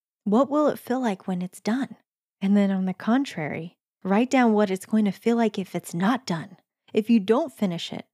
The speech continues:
what will that do for you? In six months, what's the pain if you don't complete this? How will you feel? "Wow, I allow-, allowed another six months to go by and I still didn't touch it. I didn't even get one degree in.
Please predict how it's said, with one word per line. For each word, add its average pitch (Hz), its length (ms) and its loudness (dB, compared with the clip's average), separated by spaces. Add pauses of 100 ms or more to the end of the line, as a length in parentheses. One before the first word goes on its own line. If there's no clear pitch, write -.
(340)
what 277 160 4
will 302 100 0
that 302 180 4
do 285 160 4
for 226 160 0
you? 175 320 -4 (520)
In 240 160 6
six - 380 -4
months, 247 580 0
what's 277 320 0
the 320 140 -2
pain 247 720 -4 (400)
if 214 220 -2
you 233 160 4
don't 214 400 -2 (100)
complete 247 480 -6
this? - 380 -16 (380)
How 277 180 2
will 339 80 4
you 285 180 4
feel? - 440 -6 (460)
"Wow, 226 220 2
I 185 80 2
allow-, 214 300 4 (200)
allowed 226 260 4
another 240 360 2
six - 320 -6
months 214 220 -2
to 202 80 -6
go 185 180 -4
by 180 220 -2
and 170 120 -6
I 135 80 -8
still - 380 0
didn't 196 240 -4
touch - 300 -10
it. - 100 -14 (400)
I 202 140 4
didn't 240 180 6
even 214 220 4
get 185 180 0
one 196 320 2
degree 202 380 2
in. - 260 -8